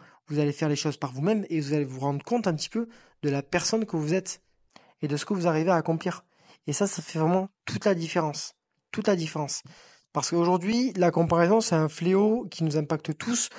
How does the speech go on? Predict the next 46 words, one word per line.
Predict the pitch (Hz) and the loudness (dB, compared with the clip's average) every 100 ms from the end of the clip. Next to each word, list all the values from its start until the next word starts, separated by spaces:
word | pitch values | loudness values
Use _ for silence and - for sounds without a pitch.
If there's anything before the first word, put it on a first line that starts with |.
| - - - | -18 -20 -4
que | 170 | 0
ce | 151 - | 2 2
soit | 190 | 0
sur | - 151 147 147 | 0 0 -2 -4
toutes | 170 | -6
les | 180 180 | -2 0
échelles, | 180 202 | 2 2
hein, | 170 151 | 2 0
professionnelles, | - 160 180 160 175 165 | -4 -4 -2 0 0 0
personnelles, | 165 - 170 202 185 - - - | -2 0 2 4 2 -6 -20 -8
l'argent, | 151 156 151 165 165 180 - - - | 0 2 4 4 4 2 -6 -20 -4
euh, | 151 | 0
le | 156 | 0
travail, | - 165 160 156 170 - - - | 0 2 4 4 2 -2 -12 -2
le | 170 | 0
sport, | 156 - 175 175 - - - _ | 0 2 4 2 0 -18 -20 _
les | 165 165 | -4 -2
performances, | 175 160 170 165 170 170 - _ - | 0 0 2 2 0 -2 -10 _ 0
enfin | 175 | 0
tout | 175 202 | 0 0
ça. | 202 - _ - - _ | 0 -2 _ -20 -20 _
Donc | 170 165 | 0 2
c'est | 190 | 0
pour | 190 | 2
ça | 226 | 2
que | 226 | 2
c'est | 196 | 0
important | 196 190 202 - 220 214 202 | 0 0 -2 0 0 0 -2
de | 180 160 | -2 0
vraiment | 165 180 202 | 2 2 2
s'en | 196 165 | 2 0
détacher | 160 180 190 180 | 0 0 0 0
au | 175 | 0
maximum. | 165 - 196 226 208 - - - | 0 2 2 2 -2 -12 -8 2
Alors | 160 156 | 2 2
oui, | 175 180 220 | -2 0 2
il | 214 | 4
y | |
a | 175 | 2
un | 156 | 2
côté | 170 165 208 196 | -2 0 0 0
où | 180 | -2
ça | 170 | -2
peut | 156 165 | 0 0
nous | 170 | 2
motiver | 175 170 - 170 196 | 0 -2 -2 2 2